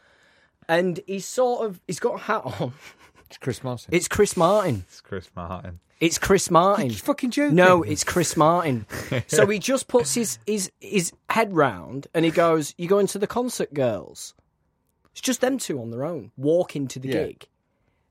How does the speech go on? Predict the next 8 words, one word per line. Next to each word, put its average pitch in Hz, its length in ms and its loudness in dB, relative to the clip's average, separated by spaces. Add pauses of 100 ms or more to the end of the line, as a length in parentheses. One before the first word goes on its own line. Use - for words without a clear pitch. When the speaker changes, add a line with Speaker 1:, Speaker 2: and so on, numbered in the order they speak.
Speaker 1:
And 156 100 0
he, 165 220 0
they've 175 180 0
gone, 175 400 6
"Yeah." 392 380 4 (280)
"Hi, 349 540 4 (560)
hi, 320 640 4
uh, 226 240 4